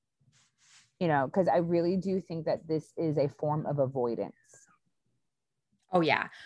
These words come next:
Speaker 2: We're avoiding the big rocks, right? So the, we all talk about the main factors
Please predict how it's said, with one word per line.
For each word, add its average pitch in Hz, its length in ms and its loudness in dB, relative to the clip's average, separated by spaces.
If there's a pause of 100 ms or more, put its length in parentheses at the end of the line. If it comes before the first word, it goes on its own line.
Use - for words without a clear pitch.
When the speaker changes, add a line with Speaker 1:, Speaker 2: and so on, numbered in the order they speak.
(140)
Speaker 2:
We're 175 180 8
avoiding 170 720 4 (240)
the 165 140 2
big 147 240 0
rocks, - 520 -2
right? 139 380 2
So 165 220 -2
the, 147 340 0
we 160 140 -4
all 165 100 0
talk 196 340 0
about 151 400 0 (420)
the 147 440 -2
main 165 600 0
factors 139 880 -2